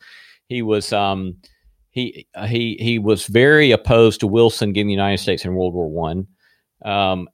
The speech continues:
and he had become famous for this famous speech he did at one of the Democratic, uh, uh, can-, uh, can-, uh,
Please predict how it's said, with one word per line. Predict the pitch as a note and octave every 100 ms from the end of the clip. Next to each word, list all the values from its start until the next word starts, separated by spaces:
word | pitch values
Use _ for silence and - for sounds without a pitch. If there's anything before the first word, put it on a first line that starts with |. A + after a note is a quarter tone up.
| _
and | A2+ A#2 A2+
he | G#2+ C#3 C3+
had | B2 A#2 G2
become | G#2 C3+ B2+ A#2+ A2+ G2
famous | - - D3+ G3 D3+ F#2+ -
for | A#2+
this | A2 G#2
famous | - D3+ A#2+
speech | - D3 C#3+
he | -
did | G#2 G#2+ F#2+
at |
one | G#2+ A2
of | G2+
the |
Democratic, | F#2 G#2 - G#2+ G2+ F2 -
uh, | F#2 F2+ E2+ - _ _ G2
uh, | -
can-, | - B2 -
uh, | F2+ F2 D#2+ _ _ _ _
can-, | A#2+ -
uh, | G#2